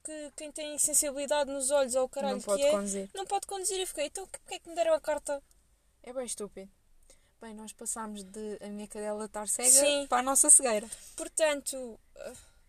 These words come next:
Speaker 2: Espero que tenham gostado.
Speaker 1: yeah.
Speaker 2: Se ouviram barulhos de fundo, pedimos imensa desculpa, mas nós estamos a gravar dentro de um carro.
Speaker 1: Yeah.
Speaker 2: À uma e neste momento é uma e trinta e quatro da manhã.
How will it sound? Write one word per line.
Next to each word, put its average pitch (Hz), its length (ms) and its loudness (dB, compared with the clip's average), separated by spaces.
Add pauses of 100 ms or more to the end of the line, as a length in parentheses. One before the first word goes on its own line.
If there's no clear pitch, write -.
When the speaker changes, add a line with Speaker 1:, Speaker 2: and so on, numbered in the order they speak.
Speaker 2:
Espero 214 320 -8
que - 80 -20
tenham 208 300 -10
gostado. 262 440 0 (180)
Speaker 1:
yeah. 254 240 -4
Speaker 2:
Se 320 300 10
ouviram 220 460 2
barulhos 208 400 -2
de - 40 -4
fundo, 202 260 -4
pedimos 226 340 -8
imensa 202 320 -4
desculpa, 359 360 -4
mas 269 220 -4
nós 208 160 -2
estamos 190 300 -6
a 190 40 -4
gravar 175 380 -8
dentro 175 340 -14
de 170 80 -14
um 175 240 -16
carro. 254 400 -6 (440)
Speaker 1:
Yeah. 240 280 -12 (220)
Speaker 2:
À 254 260 4
uma 294 720 4
e 262 300 -4
neste 247 320 -2
momento 254 240 -4
é 233 80 -2
uma 254 180 -4
e 233 60 -4
trinta 208 260 -12
e 208 60 -12
quatro 202 320 -8
da 214 80 -8
manhã. 277 340 -4